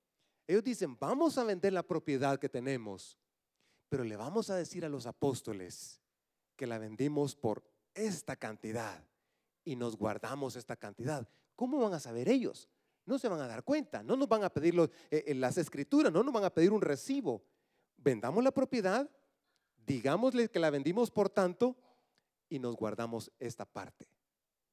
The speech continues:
El vender la propiedad y el quedarse con una parte no era lo malo, no era algo malo, estaba correcto. El problema era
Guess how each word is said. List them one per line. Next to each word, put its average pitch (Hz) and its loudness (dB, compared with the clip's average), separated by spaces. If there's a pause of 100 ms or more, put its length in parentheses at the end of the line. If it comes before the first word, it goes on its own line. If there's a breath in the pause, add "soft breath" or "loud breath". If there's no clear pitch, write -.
(840)
El 170 2
vender 170 4
la 277 6
propiedad 139 0 (120)
y 156 0
el 143 0
quedarse 208 -2
con 175 -2
una 208 0
parte 233 -2
no 147 2
era 247 4
lo 294 6
malo, 320 4 (140)
no 156 -2
era 240 2
algo 277 2
malo, 277 -2 (440)
estaba 254 -2
correcto. 277 2 (560)
El 170 0
problema 208 2
era 165 -2